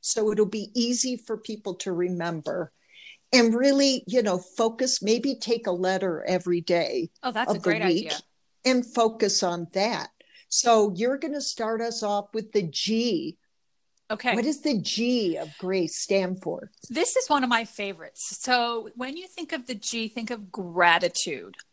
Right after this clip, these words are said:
Speaker 2: for
Speaker 1: Ah.
Speaker 2: all things. I
Speaker 1: Yes.
Speaker 2: feel like you can see the people who have embraced gratitude in their life. You can see it in their person, in their physical body,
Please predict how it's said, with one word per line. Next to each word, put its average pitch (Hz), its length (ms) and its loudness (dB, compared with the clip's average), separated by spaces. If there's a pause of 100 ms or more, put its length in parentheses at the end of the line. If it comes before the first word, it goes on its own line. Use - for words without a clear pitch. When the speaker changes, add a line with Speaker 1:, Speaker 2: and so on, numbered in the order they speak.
(400)
Speaker 2:
for 214 400 2
Speaker 1:
Ah. 185 240 0
Speaker 2:
all 269 800 2
things. - 720 -8 (360)
I 285 300 4
Speaker 1:
Yes. - 220 -10
Speaker 2:
feel 302 240 -10
like 226 460 -10 (320)
you 320 260 -6
can 381 280 -10
see 226 580 -2
the 202 160 -12
people 277 500 -6
who 254 260 -6
have 208 640 -2 (800)
embraced 220 640 -2
gratitude 208 600 0
in 185 100 -16
their 185 140 -10
life. 175 260 -8
You 233 100 -8
can 247 280 -6
see 359 520 4
it - 380 -6 (840)
in 254 200 0
their 202 180 -4
person, - 580 -4 (580)
in 254 160 -2
their 240 140 -4
physical 262 600 -4
body, 202 560 0